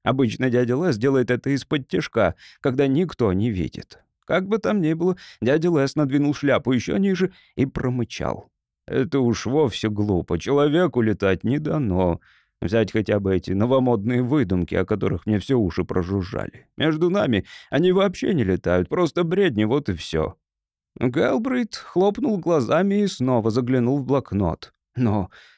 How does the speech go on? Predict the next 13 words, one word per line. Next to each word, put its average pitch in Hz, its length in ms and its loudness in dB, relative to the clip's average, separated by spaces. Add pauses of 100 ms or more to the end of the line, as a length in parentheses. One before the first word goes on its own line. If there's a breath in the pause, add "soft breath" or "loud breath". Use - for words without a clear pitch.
тут 117 200 0
с - 40 -12
чужих 123 400 -2
слов 151 360 -4
есть 127 320 -2
свидетельство 139 720 0
о 147 40 2
массе 175 480 0
необычных 165 640 0
качеств, 123 420 0
присущих 180 580 -2
вашей 165 300 0
семье. 156 480 -2